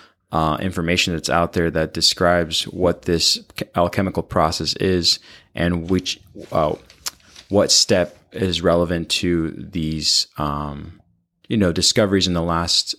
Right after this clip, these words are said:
um, century that are easy for us to bring into this conversation, but it goes so much further than that. You know, some of these things that you might find on alchemy are sort of a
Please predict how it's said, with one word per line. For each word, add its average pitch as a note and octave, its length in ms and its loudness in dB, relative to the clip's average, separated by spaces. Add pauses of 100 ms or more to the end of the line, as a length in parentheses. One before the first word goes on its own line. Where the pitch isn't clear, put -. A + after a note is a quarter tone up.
(100)
um, D#2 380 -8
century F#2 680 -2 (300)
that E2 200 2
are F2+ 200 4
easy F#2+ 300 0
for D#2+ 220 -4
us F2 180 0
to F2+ 140 -6
bring F2 380 -4
into E2 200 -4
this E2+ 160 -4
conversation, E2+ 760 0 (240)
but G#2 100 0
it G2+ 60 4
goes F#2 240 2
so G2+ 100 0
much F2 220 -2
further F2+ 320 0
than D#2 200 -6
that. D2 220 -4
You D#2+ 60 -4
know, E2 140 -2
some F#2 240 0
of E2 80 -2
these E2 200 -2 (320)
things F#2+ 200 2
that F2+ 80 6
you D#2 100 0
might E2+ 220 0
find F2+ 340 0
on E2+ 500 -2
alchemy F2 640 0 (360)
are G2+ 300 4
sort F#2+ 400 0
of F2+ 320 -2
a F2 400 -2